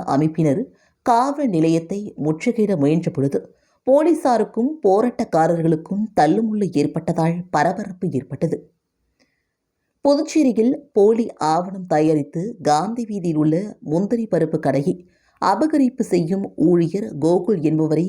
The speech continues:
கைது செய்ய வேண்டும். குற்றவாளிக்கு துணை போகும் பெரிய கடை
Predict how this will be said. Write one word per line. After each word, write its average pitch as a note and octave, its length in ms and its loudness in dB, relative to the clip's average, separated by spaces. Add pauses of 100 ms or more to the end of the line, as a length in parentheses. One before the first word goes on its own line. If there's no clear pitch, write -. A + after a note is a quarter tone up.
கைது F3+ 300 0
செய்ய C#3+ 260 0
வேண்டும். C#3+ 380 2 (560)
குற்றவாளிக்கு B3+ 720 2 (100)
துணை F#3+ 280 2
போகும் F#3+ 460 2
பெரிய G#3 320 2
கடை F#3+ 240 -2